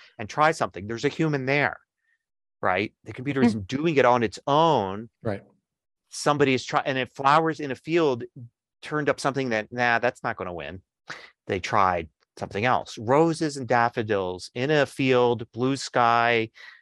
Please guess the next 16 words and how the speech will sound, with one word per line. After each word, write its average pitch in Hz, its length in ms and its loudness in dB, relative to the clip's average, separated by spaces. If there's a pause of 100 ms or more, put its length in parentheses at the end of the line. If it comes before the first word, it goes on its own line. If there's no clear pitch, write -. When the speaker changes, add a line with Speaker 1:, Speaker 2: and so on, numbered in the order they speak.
(220)
Speaker 1:
uh, 113 500 0
you 120 120 -8
know, 98 300 -6 (380)
et 117 120 -12
cetera, 95 360 -4 (220)
mountains 113 480 -2
in 120 80 -8
the 113 60 -6
background, 104 500 0
whatever 120 320 2
it 107 60 0
is, 87 160 -4
and 95 80 -12
they 90 60 -10
kept 110 200 -2
going. 104 380 0